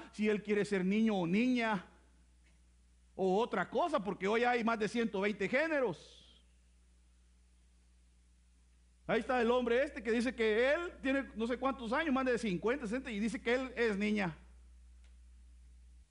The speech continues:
De, como de tres años. Y apareció otra familia loca y lo adoptó como niña. Y lo llevan al kinder.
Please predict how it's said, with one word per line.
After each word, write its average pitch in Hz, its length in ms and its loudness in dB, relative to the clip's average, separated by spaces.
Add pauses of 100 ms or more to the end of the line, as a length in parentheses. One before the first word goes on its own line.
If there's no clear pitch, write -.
(200)
De, 196 320 -4
como 214 240 2
de 196 80 2
tres 220 300 0
años. 214 640 -2 (640)
Y 202 80 0
apareció 220 460 2
otra 247 180 0
familia 233 380 2
loca 269 300 2
y 277 40 2
lo 254 80 4
adoptó 220 520 0
como 208 240 0
niña. 214 440 0 (1300)
Y 262 140 2
lo 240 160 2
llevan 247 340 2
al 214 220 0
kinder. 233 520 0